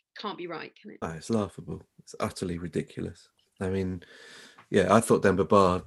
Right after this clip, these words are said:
Speaker 2: covered himself in glory in, in the week. I thought he was excellent, and the, w-, and the way that he was attempting to, the, the questions that he was asking on the, on the, on the touchline, that we, you could hear what was going on. I thought he was, I thought that was superb,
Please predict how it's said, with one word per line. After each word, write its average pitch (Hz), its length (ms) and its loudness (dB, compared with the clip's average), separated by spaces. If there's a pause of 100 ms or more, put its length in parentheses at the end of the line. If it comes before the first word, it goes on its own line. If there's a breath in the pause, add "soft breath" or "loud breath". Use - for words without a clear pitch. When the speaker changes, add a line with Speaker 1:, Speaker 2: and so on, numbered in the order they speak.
(120)
Speaker 2:
covered 85 240 -4
himself 85 380 -2
in 85 60 -6
glory 90 280 0
in, 85 140 -4
in 87 120 -2
the 87 80 2
week. 87 160 0
I 87 40 -4
thought - 140 -4
he - 60 -6
was 92 120 -2
excellent, 85 500 -2
and 87 100 -4
the, 87 80 -2
w-, 82 320 -6
and 82 100 -8
the 95 60 0
way 95 160 4
that 80 120 -4
he 90 120 -2
was 82 140 -2
attempting 85 460 -6
to, 80 220 -6 (1160 loud breath)
the, - 80 0
the - 220 -6
questions 120 420 6
that 98 80 -2
he 92 60 -4
was 87 140 -4
asking 85 340 -2
on 85 140 0
the, 87 160 -2
on 90 140 -4
the, 87 180 -4 (140)
on 92 120 -4
the 90 80 -2
touchline, 85 640 -4
that - 100 -6
we, 101 200 -2
you - 120 -6
could 90 160 -8
hear 82 460 0 (120)
what 87 160 -6
was 90 120 -8
going 80 300 -4
on. 76 280 -6
I 82 80 -8
thought 85 260 -4
he 82 80 -4
was, 78 340 -8 (220)
I - 40 -20
thought - 140 -6
that 90 100 -6
was - 120 -10
superb, 85 540 -6